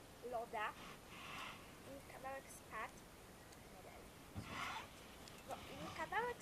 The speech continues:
spadł, a była z tatą, ten no, i on tylko loda lizał. No i mu wylał trochę tego, czy on zda-, wtedy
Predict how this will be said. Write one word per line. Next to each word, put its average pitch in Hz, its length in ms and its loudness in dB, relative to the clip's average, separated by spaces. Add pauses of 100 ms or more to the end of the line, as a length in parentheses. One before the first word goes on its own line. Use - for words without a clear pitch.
spadł, - 420 0 (840)
a 262 200 4
była 302 200 2
z - 160 -8
tatą, - 200 -4 (200)
ten 277 120 -6 (1400)
no, 190 60 -4 (140)
i 262 80 0
on 339 60 -2
tylko 370 240 2
loda 285 400 4
lizał. - 380 -6 (1800)
No - 60 0 (100)
i 381 100 -4
mu 381 80 -2 (120)
wylał 427 300 2 (140)
trochę 254 280 2 (180)
tego, 240 220 -2 (160)
czy 240 100 -2 (220)
on 247 80 -4 (100)
zda-, 240 260 4
wtedy 233 280 2